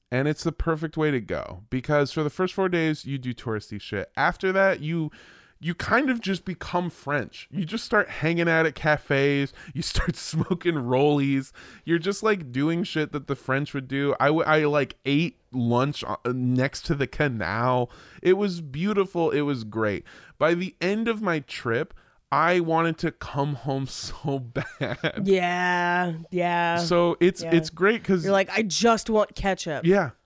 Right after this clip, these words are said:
Speaker 2: All I want is ketchup."
Speaker 1: Oh, their ketchup is <laughs> sweet as shit, by the way.
Speaker 2: It's gross.
Speaker 1: They say
Speaker 2: Yeah.
Speaker 1: that, I, they say everything in America is sweeter. Their ketchup is just fucking, like, jam. It's like tomato jam. It's fucking
Speaker 2: Yeah, it's
Speaker 1: awful.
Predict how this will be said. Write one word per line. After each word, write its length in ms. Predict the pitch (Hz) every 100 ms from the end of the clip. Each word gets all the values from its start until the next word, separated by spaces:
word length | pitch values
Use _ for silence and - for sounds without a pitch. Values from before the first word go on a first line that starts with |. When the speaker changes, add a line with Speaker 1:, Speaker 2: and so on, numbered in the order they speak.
| _
Speaker 2:
All 240 | 180 175 180
I 60 | 175
want 220 | 175 170
is 120 | 160
ketchup." 520 | - 156 - 135 123 _ _ -
Speaker 1:
Oh, 80 | 208
their 140 | 269
ketchup 320 | - 330 -
is 80 | 254
<laughs> 120 | 330
sweet 420 | - 202 240 294
as 120 | 285 202
shit, 480 | - - 254 254
by 220 | - 165 135
the 100 | 117
way. 320 | 110 104 123 - - - -
Speaker 2:
It's 180 | 233
gross. 260 | - 185 156
Speaker 1:
They 120 | 247
say 220 | 330 262
Speaker 2:
Yeah. 40 | 359
Speaker 1:
that, 180 | 311 -
I, 200 | 214 220
they 140 | 220 285
say 200 | - 330
everything 340 | 254 247 240
in 80 | 226
America 520 | 196 160 160 202 202
is 160 | 196 185
sweeter. 440 | - 170 175 208
Their 120 | 202
ketchup 420 | 190 - 220 247 220
is 160 | 196
just 300 | - 202 -
fucking, 420 | - 196 - 190
like, 320 | 175 151 131 - - 110
jam. 540 | 104 123 135 170 - -
It's 220 | 143 -
like 180 | 170 -
tomato 640 | 202 170 139 156 170 160
jam. 580 | 120 104 120 131 101 62
It's 220 | 85 -
fucking 420 | - 233 - 202
Speaker 2:
Yeah, 220 | 254 240
it's 100 | -
Speaker 1:
awful. 240 | - 87